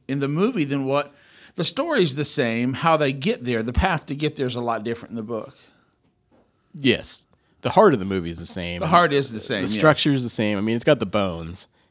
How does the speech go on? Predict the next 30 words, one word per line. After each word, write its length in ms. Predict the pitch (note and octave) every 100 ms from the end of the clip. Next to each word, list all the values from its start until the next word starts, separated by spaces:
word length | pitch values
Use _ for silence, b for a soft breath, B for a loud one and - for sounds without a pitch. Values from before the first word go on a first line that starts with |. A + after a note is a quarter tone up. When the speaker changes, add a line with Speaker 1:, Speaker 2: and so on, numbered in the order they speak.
| -
Speaker 2:
It 100 | G2+
just 140 | G#2
has 180 | A2 G2+
a, 160 | F#2 F2
a 120 | - F#2+
sleeker 560 | - G2+ F#2+ F2+ F2 - _ _ _
outside 400 | - F#2 - B2 A#2
maybe 260 | A#2 A#2+
to 120 | G#2+ F#2+
fit 240 | - A2
into, 600 | G#2+ A2+ - A2 G#2 G2+ b b b
this 140 | -
was 100 | C#3+
a 40 |
long 280 | G#2+ A2 G2
movie. 220 | G#2+ F#2
I 40 | G2+
don't 100 | A#2+
know 40 |
if 60 | G2+
it's 100 | F#2+
two 120 | A2+
and 80 | F#2+
a 20 |
half 140 | F#2+ G2
hours. 320 | G2 G2 G2+
It's 120 | A#2+
somewhere 340 | B2+ A2+ G2
up 120 | G2+ F#2+
there. 240 | C#2 F2